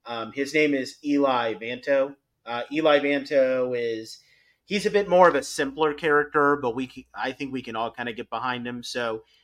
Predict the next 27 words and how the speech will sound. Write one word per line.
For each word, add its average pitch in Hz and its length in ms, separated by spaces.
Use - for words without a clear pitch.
he's 185 180
from 170 220
this 143 200
rich 147 240
family. 135 560
He 127 140
was 117 160
in 175 120
the 165 140
academy, 117 840
and 117 320
he 123 200
had 131 340
his 127 200
career 123 420
set 117 600
to 131 120
where 113 640
he 131 160
was 127 180
going 123 380
to 120 140
become, 120 400
like, 107 160
a 104 60
supply 123 440
officer 113 800